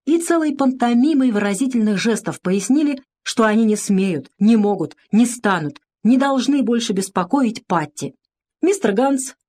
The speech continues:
с хорошо разыгранным сокрушением продолжил серенаду. Но услышать что-нибудь было невозможно. Пришлось опять ему обратиться за помощью к стражам, и те на этот раз широким жестом простерли руки в сторону Южной Америки, показывая, что примадонна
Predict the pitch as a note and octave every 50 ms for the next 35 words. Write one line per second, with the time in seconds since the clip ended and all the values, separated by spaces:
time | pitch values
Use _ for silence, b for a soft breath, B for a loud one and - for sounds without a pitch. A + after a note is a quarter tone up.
0 | _ _ - - - C4 C#4+ C#4+ - F#4+ E4+ C#4 B3+ G#3 B3 B3 G#3 G#3+ G3 F#3
1 | F3+ - - F3 - D#3+ D#3 - - D4 D4 C4+ C4 C4 B3+ A#3 - F#3+ F3+ G3
2 | - D#4 C4+ C4 C4+ B3+ C4 - G#3+ G3 F#3+ E3 D3+ D3 D3 D3 C#3+ _ _ _
3 | _ _ _ _ _ _ _ _ _ _ - G3+ A#3 A#3 A3 A3 - C#4+ D4+ D4
4 | - A#3+ G#3+ - - - G#3 G3 F#3 F3 E3 E3 E3 - - D#3 F#3+ G#3+ G#3 F#3
5 | F3+ E3 D#3 D3+ C#3+ D3 D3 C#3+ C3 C#3 C#3 - _ - - G#3+ A3+ A3+ - A#3+
6 | A#3 A#3 A#3 A3+ G#3+ G#3+ B3+ B3 A#3+ - G3 F#3+ F#3 F3+ F3+ F#3 F#3 A#3+ B3 B3+
7 | - G#3+ F#3 F3+ - _ - E3+ G3+ F#3+ - A3 A3 G#3+ G3+ - G#3 G3 - -
8 | - - G3+ F3 E3 D#3+ D3+ E3 D#3 D3 _ _ _ _ _ - A3+ A#3 A#3+ A#3
9 | C#4 C#4+ C#4+ C#4+ C#4 _ _ _ _ - - F#3+ A3+ C#4 D4+ D4 C#4 C4+ C4 B3+
10 | C4+ C4+ C4 C4 - _ - - - B3+ D#4 D#4+ D#4 C#4+ B3+ G#3+ F3 A#3 C4 B3+
11 | B3+ - A#3 A3 A3 - G3 G#3 G#3 - - - A3+ G#3+ G3+ F#3 F3+ F3+ B3+ D#4
12 | C4+ - C4 C4+ C4 - _ _ - - - - - E4+ E4 D4+ C#4 C#4 B3 E3
13 | F#3 G#3+ G3+ E3+ F3+ F3+ F3+ F3+ F3 F3 F#3 F#3+ E3+ E3+ E3+ - D3+ - _ _
14 | - G#3 G3+ G3+ G#3+ G#3 F#3+ G3 F#3 F#3+ F3+ F3+ - F3+ - F#3 E3 D#3 D3+ D#3
15 | B3 D4+ D4+ C4 A#3 F3 D3 -